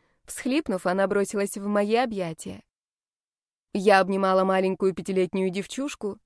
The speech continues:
и со страхом смотрела, как медленно растворяется вторая я,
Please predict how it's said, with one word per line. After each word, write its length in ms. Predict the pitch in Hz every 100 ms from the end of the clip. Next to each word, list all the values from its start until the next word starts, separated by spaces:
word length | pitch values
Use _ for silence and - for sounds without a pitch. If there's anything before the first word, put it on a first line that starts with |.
| _
и 100 | 233
со 160 | 226 226
страхом 420 | - 220 208 226
смотрела, 640 | - 226 214 240 285 269 -
как 200 | 208 220
медленно 580 | 208 202 196 202 202 202
растворяется 720 | 196 - 202 202 202 - 202
вторая 520 | - 208 202 196 196
я, 360 | 202 190 240